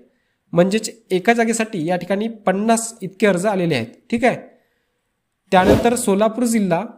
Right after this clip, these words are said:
या ठिकाणी एकूण सहाशे चौऱ्याहत्तर रिक्त जागेसाठी चाळीस हजार इतके अर्ज आलेले आहेत. म्हणजेच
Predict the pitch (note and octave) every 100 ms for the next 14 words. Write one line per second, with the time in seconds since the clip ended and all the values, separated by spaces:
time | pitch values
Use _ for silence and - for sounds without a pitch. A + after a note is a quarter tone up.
0 | _ _ _ _ _ _ - F3 F3+ G#3
1 | A3+ A#3+ B3 - A#3+ B3+ B3+ - F3+ F#3
2 | G3 A#3+ G#3+ G3 A3 - A#3 A3+ - G#3+
3 | G#3+ G#3 G3+ A3+ C4 - - F3 G3+ A3
4 | G#3+ A#3 A#3+ - F#3 - G#3+ G#3 A3 G3+
5 | G3 F3+ - _ F3+ F#3+ G3+ G#3